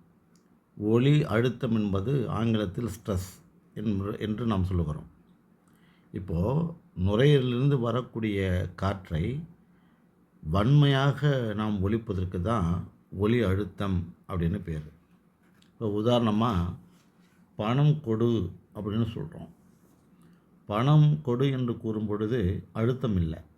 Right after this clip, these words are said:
ஆனா, அவனை நோக்கி "கொடு பணத்தை" என்று கூறும் பொழுது அழுத்தம் ஏற்படுகிறது அல்லவா?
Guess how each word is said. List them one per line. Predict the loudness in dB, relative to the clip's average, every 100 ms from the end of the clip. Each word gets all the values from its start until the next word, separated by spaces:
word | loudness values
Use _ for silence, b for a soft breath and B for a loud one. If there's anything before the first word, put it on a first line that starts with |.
| _ _
ஆனா, | 0 2 2 0 -4 -8 -12 _ b b b b b
அவனை | -2 2 4
நோக்கி | 4 2 0 0 -2 -2 2
"கொடு | 4 6
பணத்தை" | 4 2 0 -2 -4 -4 -8 _ _
என்று | -8 -4 -4
கூறும் | -4 -4 -2
பொழுது | -2 0 0 -2 -4 -8 -12
அழுத்தம் | -6 -4 -2 -2
ஏற்படுகிறது | -4 -4 -4 -2 0
அல்லவா? | 0 0 -2